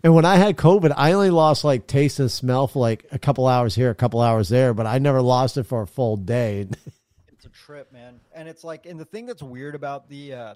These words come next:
Speaker 2: the smell is, like, if I'm smelling something, like, I can put up, like, a, like, a eucalyptus oil or, like, a coffee oil or, like,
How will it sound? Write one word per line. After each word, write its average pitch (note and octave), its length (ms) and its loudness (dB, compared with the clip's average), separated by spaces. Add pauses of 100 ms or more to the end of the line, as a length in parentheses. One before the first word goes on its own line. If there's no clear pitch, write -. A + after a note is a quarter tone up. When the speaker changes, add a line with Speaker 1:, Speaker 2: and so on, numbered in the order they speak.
Speaker 2:
the B2 80 -20
smell B2+ 640 -16
is, D3 100 -20
like, C#3+ 180 -16
if D#3+ 140 -20
I'm G3+ 140 -20
smelling D3+ 440 -20
something, D3+ 340 -18
like, C3+ 200 -14
I C#3 100 -10
can C3 160 -18
put C3+ 220 -20
up, C3 160 -16
like, B2+ 240 -16
a, B2 240 -16 (420)
like, C#3+ 160 -16
a D3+ 80 -14
eucalyptus C#3 640 -20
oil C3 480 -14
or, A#2+ 140 -16
like, A#2 200 -20
a A#2+ 60 -20
coffee C3+ 460 -20
oil C3 340 -16
or, B2+ 100 -18
like, A#2+ 200 -20